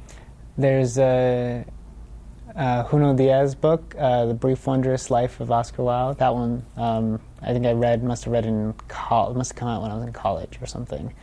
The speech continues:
He was actually a professor at M I T, so, like, uh, but his class was always overbooked. Like, you couldn't possibly take the cla-, like, the writing class with him. Um, but I, yeah, I really, that story really resonated with me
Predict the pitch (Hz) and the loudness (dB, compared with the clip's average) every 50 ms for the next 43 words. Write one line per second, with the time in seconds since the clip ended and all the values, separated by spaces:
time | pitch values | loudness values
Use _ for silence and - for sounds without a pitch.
0 | - - - - - 139 135 143 135 - - 143 139 117 - 127 117 - - 123 | -18 -16 -8 -2 2 4 4 4 4 2 2 2 2 2 0 -2 -4 -4 -4 -4
1 | - 131 120 - 131 123 117 117 113 113 110 - - 123 110 104 104 - 120 113 | -2 0 0 2 2 2 2 2 0 -2 -2 -2 -2 -2 -2 -4 -4 -2 -2 -2
2 | 107 107 110 - - - - - - - - - - - - - - - 127 123 | 0 0 -2 -4 -8 -12 -20 -20 -18 -18 -18 -20 -20 -20 -20 -12 -4 0 2 2
3 | 123 117 113 110 110 - - 127 139 127 127 143 147 139 - - - 151 147 143 | 4 4 2 2 0 -2 0 2 4 6 6 6 4 2 0 0 0 2 2 2
4 | - 147 135 - 147 147 143 143 139 123 - 135 135 120 135 131 120 113 113 120 | 0 -2 -4 0 2 4 4 4 4 2 2 0 0 2 2 0 0 2 2 0
5 | 113 - - - - - - 120 117 113 - 135 131 123 123 120 - - 135 123 | 0 0 -4 -12 -10 -4 -2 0 0 0 0 0 0 0 0 0 2 2 2 2
6 | 120 120 - - - - 131 110 - 120 120 123 117 - 127 117 - - - - | 2 -2 -4 -4 -2 0 0 0 0 0 0 0 0 0 -2 -2 -2 -4 -6 -6
7 | 127 - - 127 - 120 120 117 113 - 127 120 120 113 113 113 - 123 113 110 | -4 -2 0 -2 0 0 -2 -2 -2 0 0 2 2 2 0 0 0 0 0 0
8 | - 123 113 - 113 110 - - - - - - - - - - - - 139 120 | 0 -4 -6 -6 -6 -8 -8 -10 -16 -20 -18 -18 -18 -18 -18 -16 -8 -4 0 0
9 | 117 113 110 110 110 110 110 110 107 107 - - - - - - - - 147 131 | 2 2 2 2 2 2 2 0 0 -2 -6 -10 -16 -18 -20 -8 -2 2 4 6
10 | 131 131 131 127 123 131 127 113 104 107 120 123 127 127 123 123 123 120 117 113 | 6 6 4 4 4 4 4 4 2 2 2 2 4 4 4 4 4 4 2 0
11 | 107 - - - - - - - - - - - - - 165 139 - - - - | -2 -4 -8 -14 -20 -20 -20 -20 -20 -20 -20 -16 -10 -6 -6 -6 -6 -8 -6 0
12 | - 139 131 - - - - - - - - 147 135 131 131 131 127 123 117 123 | 2 2 2 2 -2 -8 -16 -12 -6 0 4 4 6 6 6 4 4 4 4 4
13 | 123 120 123 117 117 117 117 117 - - 117 117 113 113 120 - | 4 4 2 2 0 0 0 -2 -2 -2 -4 -2 -2 -4 -6 -8